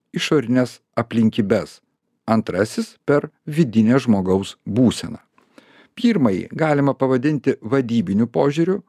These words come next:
o antrąjį – psichologiniu. Vadybinis –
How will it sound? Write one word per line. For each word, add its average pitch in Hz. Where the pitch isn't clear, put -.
o 120
antrąjį – 165
psichologiniu. 117
Vadybinis – 143